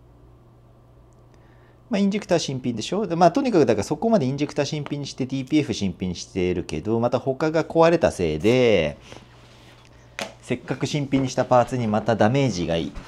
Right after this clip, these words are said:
いって、なんか五万マイルぐらいしか走ってないけど、また動かなくなったよみたいな。それがとにかく僕のね、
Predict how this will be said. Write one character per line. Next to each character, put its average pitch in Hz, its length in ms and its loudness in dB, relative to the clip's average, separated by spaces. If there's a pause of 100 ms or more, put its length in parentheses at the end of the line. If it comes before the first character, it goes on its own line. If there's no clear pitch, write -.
(280)
い 104 60 -4
っ 101 40 -8
て、 135 760 6 (400)
な 95 120 -2
ん 85 40 -4
か 85 80 -2
五 107 180 4
万 117 260 4
マ 117 120 4
イ 117 60 2
ル 117 60 0
ぐ 123 60 6
ら 117 80 6
い 104 60 2
し - 60 -8
か 76 100 -6
走 - 100 -10
っ - 40 -20
て 90 60 -8
な 82 60 -4
い 80 60 -4
け 80 40 -6
ど、 76 120 -8
ま 82 240 -2
た 110 200 2
動 107 140 4
か 110 140 2
な 104 100 2
く 104 80 -10
な 76 120 -6
っ - 120 -16
た 76 100 -12
よ 67 100 -12
み 65 100 -14
た 123 80 -14
い - 40 -12
な。 73 140 -12
そ - 160 -10
れ 202 80 0
が 202 100 2
と 202 120 -4
に 185 100 -2
か 101 100 0
く 87 120 -6
僕 85 240 -4
の 73 100 -8
ね、 69 500 -10